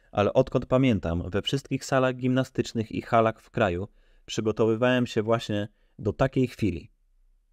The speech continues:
Podczas treningu w Milwaukee, które było moim pierwszym przystankiem w N B A, zacząłem ćwiczyć akcję,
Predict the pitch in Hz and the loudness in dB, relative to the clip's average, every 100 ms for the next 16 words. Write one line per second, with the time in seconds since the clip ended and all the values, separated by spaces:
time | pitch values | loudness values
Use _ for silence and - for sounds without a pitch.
0 | _ _ 107 - 107 - 107 135 139 113 | _ _ -2 0 -2 0 0 0 0 -2
1 | 104 110 110 101 - 90 - _ - - | 2 4 4 2 -4 -12 -14 _ -10 -4
2 | 98 107 117 113 110 107 120 131 123 - | -2 2 2 2 0 2 0 2 -4 -4
3 | 117 110 107 113 110 107 101 92 85 90 | -4 -2 0 -2 0 0 0 0 -2 -4
4 | - _ _ - 104 120 117 - 117 127 | -12 _ _ -4 0 2 2 0 -4 -4
5 | - - 117 - 113 113 | -4 0 -2 0 -2 -2